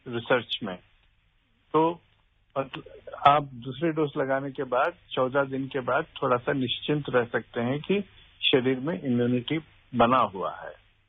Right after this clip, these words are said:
मगर फिर भी सावधानी बरतना जरूरी है, क्योंकि, अ, vaccine का प्रभाव जो होता है गंभीर बीमारी से बचाने का, मगर infection थोड़ा बहुत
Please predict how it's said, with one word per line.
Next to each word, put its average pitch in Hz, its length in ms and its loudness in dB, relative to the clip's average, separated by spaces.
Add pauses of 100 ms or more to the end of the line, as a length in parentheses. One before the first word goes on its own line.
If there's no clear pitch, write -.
(380)
मगर 143 140 2
फिर 143 320 0
भी 180 240 0
सावधानी 139 560 0
बरतना 131 480 -2
जरूरी 123 640 -4
है, 135 120 6 (560)
क्योंकि, 170 320 2
अ, 135 140 4
vaccine 131 640 0
का 175 120 -2
प्रभाव 139 540 0
जो 151 220 -2
होता 131 400 -4
है 175 60 -2 (1000)
गंभीर 147 460 2
बीमारी 151 480 -2
से 175 160 -12
बचाने 127 480 -4
का, - 300 -12 (800)
मगर 160 340 4 (760)
infection 190 680 2 (720)
थोड़ा 170 180 6
बहुत 170 260 -4